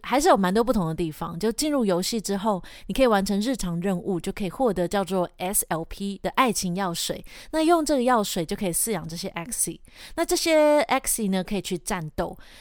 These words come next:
当然，你也可以先玩单机的关卡，让 Axie 升等。就虽然比较乏味，但认真练功之后，每天还是可以获得最多每天一百个S L P。那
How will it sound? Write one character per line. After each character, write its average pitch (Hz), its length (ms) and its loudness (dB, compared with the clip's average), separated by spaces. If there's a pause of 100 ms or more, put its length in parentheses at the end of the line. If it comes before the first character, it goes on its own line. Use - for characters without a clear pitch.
当 339 100 4
然， 320 120 4
你 269 40 2
也 262 80 4
可 233 140 -2
以 202 80 2
先 220 220 0
玩 175 300 -2
单 208 220 0
机 208 160 0
的 190 80 0
关 180 260 0
卡， 180 260 -6
让 202 200 0
Axie 196 380 -2
升 220 320 0
等。 185 260 -4
就 262 200 4
虽 349 140 6
然 339 80 6
比 240 60 0
较 226 120 4
乏 156 320 -4
味， 196 200 0
但 254 160 2
认 285 200 4
真 233 200 0
练 233 200 2
功 196 220 0
之 196 120 -2
后， 190 160 -2
每 160 140 -6
天 226 200 -4
还 220 140 -2
是 233 160 -2
可 226 140 -4
以 175 60 -2
获 294 300 2
得 180 360 2
最 269 260 2
多 202 480 2
每 185 140 -2
天 214 300 -2
一 311 100 0
百 165 240 -4
个 160 240 -6
S 175 260 -4
L 160 120 -4
P。 170 400 -6 (380)
那 320 260 0